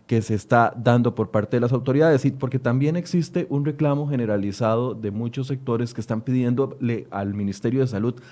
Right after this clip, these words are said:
más datos con respecto al comportamiento de la pandemia. Vamos a ver por qué es importante esos datos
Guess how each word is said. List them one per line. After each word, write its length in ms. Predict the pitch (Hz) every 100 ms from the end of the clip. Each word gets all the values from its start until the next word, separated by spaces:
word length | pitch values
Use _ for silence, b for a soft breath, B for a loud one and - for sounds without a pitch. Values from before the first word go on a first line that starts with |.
| B
más 360 | 113 131 135 120
datos 500 | 123 120 - 85 - b b b -
con 160 | 110
respecto 560 | 98 - 110 - 123 107
al 140 | 107
comportamiento 640 | 110 98 98 98 101 98 107
de 60 |
la 140 | 101 92
pandemia. 440 | 95 95 90 87
Vamos 280 | 110 127 139
a 60 | 117
ver 160 | 123 120
por 160 | 110
qué 100 | 127
es 140 | 120 117
importante 680 | 107 92 101 98 95 113 - B B -
esos 300 | 113 113 107
datos 480 | 95 98 107 101